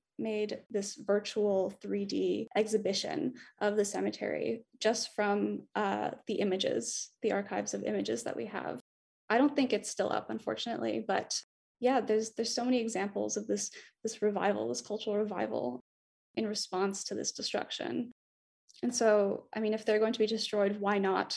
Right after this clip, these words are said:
remake them and revive their memory and kind of counter this destruction of social memory and manipulation of social memory, especially?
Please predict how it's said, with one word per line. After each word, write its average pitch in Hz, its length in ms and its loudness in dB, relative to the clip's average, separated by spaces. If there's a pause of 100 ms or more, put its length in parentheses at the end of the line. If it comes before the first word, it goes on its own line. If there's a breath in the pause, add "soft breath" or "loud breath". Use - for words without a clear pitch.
(140)
remake 107 380 0
them 123 480 -2
and 202 300 -2
revive 196 480 2
their 208 140 0
memory 214 600 0 (760)
and 214 100 -4
kind 208 160 -2
of 202 80 -6
counter 202 600 0
this 240 420 0
destruction - 480 -2
of 208 80 -4
social 208 300 -4
memory 208 460 -2 (280)
and 233 140 2
manipulation 226 640 4
of - 80 -4
social - 260 -4
memory, - 540 -4
especially? - 580 -4